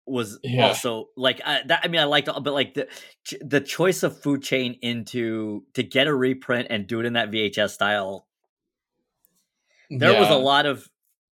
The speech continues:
Speaker 1: what I think were some misses with this, uh, this drop, but the, the V H S and the baseball really worked for me.
Speaker 2: Yeah, the V H S one was just, uh, well, you know, to go on the, the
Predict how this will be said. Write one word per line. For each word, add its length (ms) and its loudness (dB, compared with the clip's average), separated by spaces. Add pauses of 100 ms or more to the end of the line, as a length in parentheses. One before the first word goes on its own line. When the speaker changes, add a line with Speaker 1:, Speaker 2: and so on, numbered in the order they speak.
(320)
Speaker 1:
what 180 0
I 80 4
think 380 -6
were 140 -2
some 300 -8
misses 440 -4
with 180 -8
this, 300 -8
uh, 320 -2 (760)
this 220 0
drop, 460 0
but 400 0 (680)
the, 320 0
the 80 0
V 160 0
H 240 2
S 240 2
and 100 -6
the 60 -4
baseball 720 -4 (420)
really 480 -2 (140)
worked 280 -8
for 120 -8
me. 220 -16
Speaker 2:
Yeah, 240 -4
the 80 -2
V 140 4
H 220 4
S 260 2
one 260 -4
was 140 -8
just, 280 -12
uh, 320 -2 (220)
well, 440 -2
you 200 -6
know, 80 -4
to 80 -10
go 180 4
on 160 4
the, 200 -4 (200)
the 320 -2